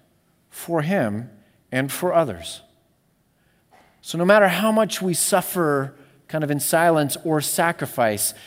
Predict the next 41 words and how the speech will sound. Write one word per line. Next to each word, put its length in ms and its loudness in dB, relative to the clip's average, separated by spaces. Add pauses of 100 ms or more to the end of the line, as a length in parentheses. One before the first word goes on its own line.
(140)
here's 380 2
the 100 0
fascinating 920 2
thing 260 -2
that 160 -4
keeps 300 -4
us 120 2
from 160 -4
being 300 0
duty-bound 720 2
or 140 0
miserable 600 -2 (400)
or 120 0
falling 400 4
into 100 -2
self-pity 480 2
too 160 -6
much, 300 0
and 80 -4
it's 160 -6
not 180 -2
on 80 -6
the 60 -8
screen 320 -6
anymore, 340 -6 (420)
but 120 0
it's 320 -4 (600)
this, 340 -2 (180)
this 200 0
yellow 800 4 (320)
word 540 0 (460)
that 120 -12
this 180 -4
is 120 -8
pleasing 580 -4
to 80 -8
God. 280 -16 (600)
The 80 4
joy 580 8
I 280 2
get 600 2